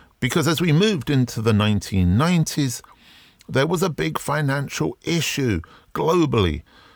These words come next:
Interest rates rocketed in the U K, and the accountants moved into editorial photography and magazines. Suddenly,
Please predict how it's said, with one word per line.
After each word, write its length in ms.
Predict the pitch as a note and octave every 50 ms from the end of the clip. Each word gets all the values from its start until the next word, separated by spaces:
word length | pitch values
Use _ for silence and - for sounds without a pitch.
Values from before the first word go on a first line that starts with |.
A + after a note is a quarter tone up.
| _ _ _ -
Interest 480 | - F3+ F#3+ F3+ - - C3 G2+ - -
rates 300 | A#2+ A#2 A2+ A#2 - -
rocketed 560 | A#2+ C#3+ E3 D#3 D3+ - C3 - - G#2+ F#2
in 140 | G2+ G2 F#2+
the 100 | F#2 F2+
U 260 | F2+ A2 A2+ G#2+ G2
K, 380 | - - B2+ A#2 A2+ A2 - - -
and 160 | A#2 A#2 G#2+
the 100 | G#2+ A2
accountants 680 | G2+ F#2+ - - C3+ C3+ B2+ B2 - - A#2+ A2 -
moved 320 | - G#2+ A#2 A#2+ A2 F#2+ -
into 360 | A#2 A2+ A2 G#2 - - A2
editorial 680 | G#2+ G2 A2 G2 - - - A2 G#2 G#2 G2+ F#2+ F#2 - - - - - - _ _ _
photography 760 | _ - A2 F#2 - - D3+ C#3+ - D3 - - C#3 B2+ A#2+ - - _
and 240 | - G#2+ G2+ F#2 F#2+
magazines. 880 | G2 G#2 G2+ F#2 E2 G2+ F2+ - C3+ C#3 C#3+ C3 G2+ F#2 F2 E2+ - - - _ _ _ _ _ _ _ _ _ _ _ _ _ _ _ - _
Suddenly, 640 | - - - D3+ D#3 D3 C#3+ C3+ C3 C3 B2+ B2